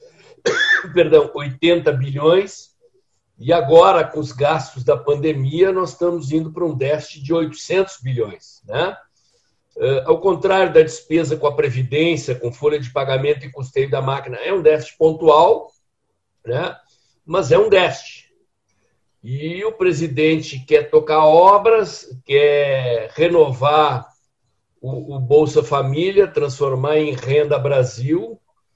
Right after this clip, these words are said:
abranger mais gente,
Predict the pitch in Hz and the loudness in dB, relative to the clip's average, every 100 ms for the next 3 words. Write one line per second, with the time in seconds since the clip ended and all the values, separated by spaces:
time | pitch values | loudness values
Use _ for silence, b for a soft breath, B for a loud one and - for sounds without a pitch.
0 | _ _ _ _ 120 143 147 190 175 151 | _ _ _ _ -2 0 0 0 2 0
1 | 120 139 165 147 139 165 160 131 131 147 | -2 -2 0 0 -2 0 -2 -4 -2 0
2 | 175 190 - - - | 0 -4 -12 -20 -20